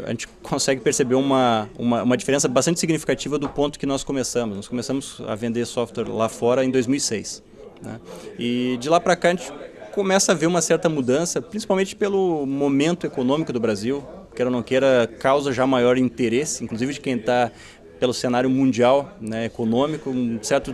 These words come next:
interesse em mercados emergentes e o Brasil, eh, sendo, fazendo parte disso.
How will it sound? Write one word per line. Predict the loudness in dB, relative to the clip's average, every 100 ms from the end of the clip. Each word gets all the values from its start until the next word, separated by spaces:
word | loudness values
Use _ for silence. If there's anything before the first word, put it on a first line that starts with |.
| -4
interesse | -2 2 2 4 2 0
em | -2
mercados | 0 2 2 2 2
emergentes | 2 2 4 4 2 0
e |
o | 0
Brasil, | 4 4 4 2 0 -4 -10 -10 -4
eh, | 0 2 0
sendo, | 0 0 0 0
fazendo | 0 0
parte | 2 2 2
disso. | 0 -2 -2